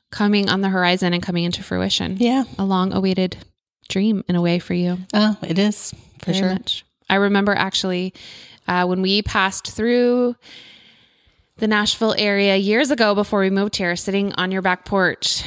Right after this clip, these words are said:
Speaker 1: talking, and this was one of the things you were talking about, was this kind of a, this kind of a thing happening.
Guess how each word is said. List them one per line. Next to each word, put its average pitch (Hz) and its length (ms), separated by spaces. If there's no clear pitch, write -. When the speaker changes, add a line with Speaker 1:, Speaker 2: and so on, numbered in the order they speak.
Speaker 1:
talking, 185 460
and 165 140
this 170 160
was 175 140
one 170 140
of 165 60
the 170 60
things 170 220
you 180 60
were - 20
talking 202 260
about, 165 300
was 170 160
this - 200
kind 165 200
of 165 60
a, 165 200
this 262 160
kind 294 160
of 269 60
a 302 40
thing 311 200
happening. 220 640